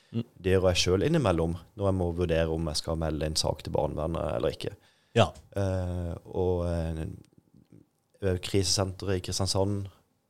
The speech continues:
Speaker 2: eller i
Speaker 1: Mm.
Speaker 2: Arendal, eventuelt Stiftelsen Alternativ til Vold, der vi jobber
Speaker 1: Ja.
Speaker 2: da.
Speaker 1: Ja.
Speaker 2: Så vi jobber jo primært med utøvere av vold, men,
Speaker 1: Ja.
Speaker 2: eh, vi kan også kontaktes for råd hvis det er noe spesielt.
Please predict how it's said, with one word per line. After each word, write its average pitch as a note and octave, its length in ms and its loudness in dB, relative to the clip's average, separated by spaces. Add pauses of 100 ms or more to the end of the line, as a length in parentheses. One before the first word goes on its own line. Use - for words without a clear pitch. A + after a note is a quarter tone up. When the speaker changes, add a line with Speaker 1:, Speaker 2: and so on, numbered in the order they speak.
Speaker 2:
eller F#2 340 0
i E2+ 300 -4 (340)
Speaker 1:
Mm. G2+ 180 0
Speaker 2:
Arendal, F#2 480 4 (1000)
eventuelt F#2+ 600 2
Stiftelsen - 560 -2
Alternativ D#2+ 400 -6
til E2 100 -8
Vold, - 180 -2
der C2+ 100 -2
vi A1+ 100 -4
jobber G1+ 240 2
Speaker 1:
Ja. - 60 -2
Speaker 2:
da. - 80 -6 (340)
Speaker 1:
Ja. B2 100 8
Speaker 2:
Så - 320 -6 (160)
vi G#2 140 -4
jobber F#2+ 180 6
jo F#2+ 80 8
primært F2+ 480 2
med F#2 380 0
utøvere G#2 720 2
av F#2 100 2
vold, G#2 320 4 (140)
men, F#2+ 240 2
Speaker 1:
Ja. F2 240 -2
Speaker 2:
eh, F2 40 -2
vi F#2 100 0
kan F#2+ 140 -2
også E2 220 -2
kontaktes - 560 -2
for E2+ 160 -2
råd E2 440 -4 (120)
hvis - 160 -12
det - 120 -8
er D#2 40 -8
noe D#2 140 -6
spesielt. - 460 -10